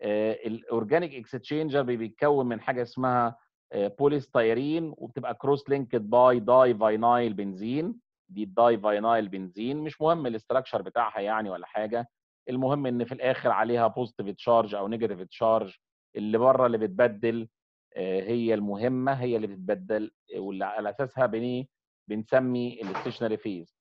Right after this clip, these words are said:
واللي كتطبيقات للأين اكستشينج ممكن نعمل ووتر سوفتنينج، يعني، آآ، آآ، بنشيل الهاردنس اللي في المية، يعني نشيل، دي مهمة، الحتة دي مهمة،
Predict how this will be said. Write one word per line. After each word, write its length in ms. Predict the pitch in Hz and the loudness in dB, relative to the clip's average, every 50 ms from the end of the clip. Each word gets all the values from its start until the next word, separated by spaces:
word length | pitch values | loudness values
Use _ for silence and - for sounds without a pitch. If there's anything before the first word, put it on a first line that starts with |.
| _ _ _ _ _ _ _ - | _ _ _ _ _ _ _ -4
واللي 240 | 117 120 120 123 | 0 0 2 0
كتطبيقات 800 | 120 - 123 - 135 117 101 107 123 120 - - 180 220 220 - | 0 0 -2 0 0 -2 -2 -2 -4 -2 2 4 4 4 4 2
للأين 280 | 147 135 135 147 156 151 | 0 0 2 2 2 2
اكستشينج 760 | 143 - - 131 - - - 139 139 147 147 139 113 104 117 | 0 -4 -8 -10 -10 -6 -4 -4 -2 -2 -2 -4 -4 -4 -4
ممكن 320 | 120 127 135 - - 113 | -2 -4 -4 -4 -4 -4
نعمل 240 | 120 120 123 127 120 | -2 -2 -2 0 0
ووتر 280 | 123 135 143 - 135 120 | 0 0 2 0 0 0
سوفتنينج، 580 | - 208 214 208 - - 127 127 131 131 120 | 2 2 2 2 2 -4 -6 -6 -6 -6 -4
يعني، 300 | 113 110 95 110 107 104 _ _ _ - 107 | -2 -2 -2 -4 -6 -10 _ _ _ -6 -4
آآ، 40 | |
آآ، 440 | 110 104 95 101 101 87 107 117 110 107 | -4 -4 -6 -10 -16 -16 -14 -14 -14 -12
بنشيل 840 | 101 98 104 110 110 - - - 156 165 165 156 139 120 110 104 - - - | -8 -6 -6 -6 -6 -8 -8 -8 -6 -4 -2 -2 -2 -2 -4 -6 -10 -8 -8
الهاردنس 760 | 107 107 101 131 135 156 160 147 123 117 120 113 107 - - | -8 -2 4 8 10 10 10 8 6 0 -2 -4 -6 -8 -10
اللي 120 | 110 98 | -12 -10
في 60 | - 110 | -6 -6
المية، 480 | 107 113 123 131 139 139 143 151 - - _ _ _ _ _ _ - | -4 0 0 0 2 2 2 0 0 0 _ _ _ _ _ _ -4
يعني 220 | - 87 98 104 101 | -4 -2 -2 -2 -4
نشيل، 300 | 98 - - 135 135 113 | -6 -6 -4 -4 -2 -2
دي 100 | 101 101 | -2 0
مهمة، 320 | 104 104 117 123 117 107 | 0 2 2 4 2 2
الحتة 240 | - 120 117 - 98 | 0 -2 -4 -4 -4
دي 80 | 98 | -4
مهمة، 460 | 107 104 104 113 117 117 123 135 202 | -2 -2 -2 -2 -2 0 0 0 0